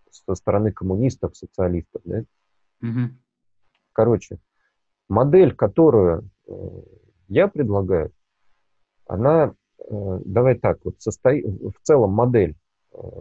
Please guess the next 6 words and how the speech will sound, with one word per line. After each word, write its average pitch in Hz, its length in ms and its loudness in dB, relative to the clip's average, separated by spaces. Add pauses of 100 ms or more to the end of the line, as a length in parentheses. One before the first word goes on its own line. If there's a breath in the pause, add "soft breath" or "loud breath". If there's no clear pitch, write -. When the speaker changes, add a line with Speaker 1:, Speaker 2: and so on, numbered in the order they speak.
(160)
Speaker 2:
Мгм. 233 140 -18
Speaker 1:
системы, 208 600 -2 (380)
да, 117 180 -2 (180)
социоэкономической, 101 1300 -2
там, 87 220 -12
цели-, 92 260 -8